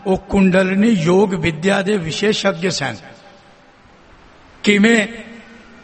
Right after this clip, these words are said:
ਮੂਲਾਧਾਰ ਤੋਂ ਕੁੰਡਲਨੀ, ਜੋ ਸੱਪ ਦੀ ਕੁੰਡਲੀ ਮਾਰ ਕਰਕੇ ਬੈਠੀ ਹੈ,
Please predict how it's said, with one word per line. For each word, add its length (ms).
ਮੂਲਾਧਾਰ 760
ਤੋਂ 340
ਕੁੰਡਲਨੀ, 720
ਜੋ 120
ਸੱਪ 380
ਦੀ 140
ਕੁੰਡਲੀ 440
ਮਾਰ 300
ਕਰਕੇ 300
ਬੈਠੀ 500
ਹੈ, 340